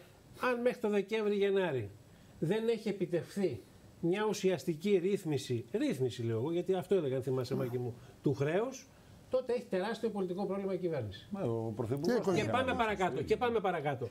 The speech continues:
Speaker 3: Σωστό.
Speaker 1: Θα φτάσει μόνον αυτό; Όχι. Αναφέρθηκες για το θέμα του αναπτυξιακού σχεδίου. Συμφωνώ απολύτως.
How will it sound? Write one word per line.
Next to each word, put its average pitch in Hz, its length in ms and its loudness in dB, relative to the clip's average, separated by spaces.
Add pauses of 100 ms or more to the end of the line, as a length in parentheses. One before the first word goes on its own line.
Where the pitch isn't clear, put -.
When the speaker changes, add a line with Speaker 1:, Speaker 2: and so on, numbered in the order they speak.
Speaker 3:
Σωστό. 156 200 -2
Speaker 1:
Θα 240 260 0
φτάσει 180 480 0
μόνον 165 400 0
αυτό; 139 200 -4 (120)
Όχι. 175 200 -4
Αναφέρθηκες 202 580 -2
για 233 120 -2
το 220 80 -2
θέμα 254 220 0
του 254 100 -2
αναπτυξιακού 220 560 -2
σχεδίου. 247 360 0
Συμφωνώ 233 380 -2
απολύτως. 247 520 -4